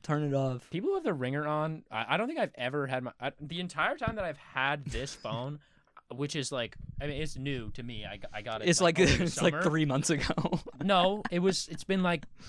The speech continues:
Speaker 2: four.
Speaker 1: <laughs> Okay.
Speaker 2: But, like, I don't think I've ever had the ringer on once. And on my old phone,
Speaker 1: Oh,
Speaker 2: I
Speaker 1: really?
Speaker 2: think I had the ringer on, like, maybe twice the entire time I owned it. I had that phone for
Speaker 1: Mm.
Speaker 2: five years.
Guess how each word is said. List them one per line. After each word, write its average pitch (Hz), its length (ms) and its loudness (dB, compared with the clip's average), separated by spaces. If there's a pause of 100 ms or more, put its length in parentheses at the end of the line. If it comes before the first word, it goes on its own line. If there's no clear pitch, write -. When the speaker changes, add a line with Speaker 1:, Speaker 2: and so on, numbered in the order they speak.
(680)
Speaker 2:
four. 139 380 4
Speaker 1:
<laughs> - 60 -4
Okay. 175 800 4 (420)
Speaker 2:
But, 220 120 6
like, 208 160 6
I 190 60 4
don't 220 100 -4
think 240 120 -2
I've 208 100 -4
ever 175 180 -2
had 190 100 0
the 170 60 -2
ringer 156 240 -2
on 135 140 0
once. 113 560 -6
And 160 100 2
on 185 60 4
my 180 100 4
old 175 240 2
phone, 147 160 2
Speaker 1:
Oh, 151 80 8
Speaker 2:
I - 20 6
Speaker 1:
really? 131 340 6
Speaker 2:
think 170 100 2
I 170 80 2
had 151 160 -2
the 147 100 -2
ringer 139 260 0
on, 139 140 0
like, 131 140 -4
maybe 123 320 -4
twice 123 420 -8
the 131 80 -10
entire 113 180 -8
time 120 160 -6
I 113 60 -6
owned 120 200 -6
it. 95 120 -8
I 110 80 -8
had 143 140 -4
that 147 100 2
phone 147 240 2
for 120 60 0
Speaker 1:
Mm. 113 100 -4
Speaker 2:
five 117 420 -4
years. 98 520 -12